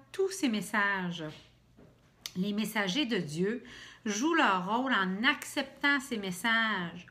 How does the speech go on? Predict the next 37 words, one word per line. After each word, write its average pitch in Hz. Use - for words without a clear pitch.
comme 320
pour 226
eux-mêmes 180
et 214
montrent 302
qu'ils 196
comprennent 294
le 240
message 202
en 202
les 185
remettant, 165
en 247
les 202
donnant. 170
Ils 220
ne 220
choisissent 226
aucun 302
rôle 269
qui 220
ne 196
leur 180
soit 294
donné 220
par 277
son 285
autorité. 190
Ainsi, 233
ils 233
gagnent 220
à 180
chaque 247
message 202
qu'ils 185
remettent. 175
Donc, 240